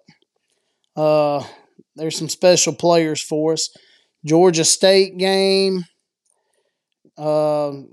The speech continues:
you know, a lot of the same. Dominique Davis, twenty points against them. Lonnie Cornfield had a big night against them. She had fifteen. She's a fun one to watch, man. She really is. Um,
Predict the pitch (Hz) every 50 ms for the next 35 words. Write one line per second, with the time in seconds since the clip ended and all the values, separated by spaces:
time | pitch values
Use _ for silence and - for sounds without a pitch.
0 | 80 151 160 160 165 165 170 165 160 156 160 170 185 185 180 170 165 160 - -
1 | 196 185 190 190 185 185 170 180 175 180 185 185 185 180 170 160 175 180 185 185
2 | 180 185 180 - - - 180 185 185 185 180 156 - 180 185 185 185 160 - 180
3 | 175 185 190 185 170 - 170 175 180 185 185 185 180 180 165 - _ _ _ _
4 | _ - 175 175 190 208 208 202 180 - - 208 233 240 208 - - 185 180 180
5 | 147 160 175 170 165 151 170 175 170 160 175 170 165 160 156 156 156 165 160 151
6 | - - 165 160 160 151 - - 185 180 180 175 165 - 185 180 175 - - -
7 | 175 175 160 151 147 147 147 139 - 196 190 165 156 - - 170 165 160 151 147
8 | 143 139 143 135 139 143 147 147 139 - - - - 147 143 147 147 147 147 143
9 | - - 160 156 156 156 151 151 147 147 151 156 156 156 151 - - _ _ _
10 | _ _ _ _ _ _ _ - 151 156 156 156 156 156 156 156 151 143